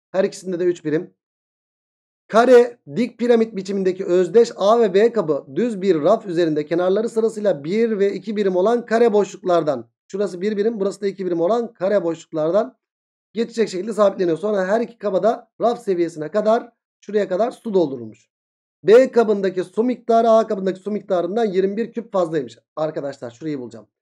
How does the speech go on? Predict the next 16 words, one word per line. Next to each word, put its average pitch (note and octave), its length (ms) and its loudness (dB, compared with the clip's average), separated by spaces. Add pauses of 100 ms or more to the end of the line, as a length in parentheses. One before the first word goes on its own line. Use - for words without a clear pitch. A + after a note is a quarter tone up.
(280)
Ya F3+ 140 0
aslında F#3 420 0
bunları G#3 280 0
ayrı F#3 300 0
ayrı F#3 360 2
yapalım F3 400 -2
mı? G#3 300 -4 (160)
Ayrı G3 280 0
ayrı F3 440 -2
yapmayalım. E3 800 -2
Tek F#3 200 -10
bir - 60 -20
şekil E3+ 180 -8
üzerinde D#3 280 -6
de G3 60 -2
gösterebilirim. D#3 600 -6